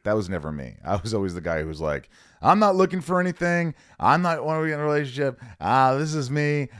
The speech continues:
I'm a goofball. I don't give a fuck." And that's it. So there was no, like, you know, that's the difference. But,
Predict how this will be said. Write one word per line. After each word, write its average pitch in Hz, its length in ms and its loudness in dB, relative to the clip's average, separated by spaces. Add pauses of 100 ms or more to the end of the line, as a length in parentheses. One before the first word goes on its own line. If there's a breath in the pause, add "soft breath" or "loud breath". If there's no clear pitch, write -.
I'm 139 200 2
a 139 60 4
goofball. 135 720 2 (200 loud breath)
I 131 240 4
don't 151 140 0
give 135 140 -2
a 135 80 -4
fuck." 123 460 -2 (260 soft breath)
And 104 320 -2
that's 90 280 -4
it. 71 220 -6
So 95 100 -12
there 92 100 -2
was 92 120 -6
no, 101 240 0
like, 82 420 -4
you 90 80 -6
know, 67 180 -8
that's 113 300 0
the 101 80 -6
difference. 76 480 -8
But, 92 380 -2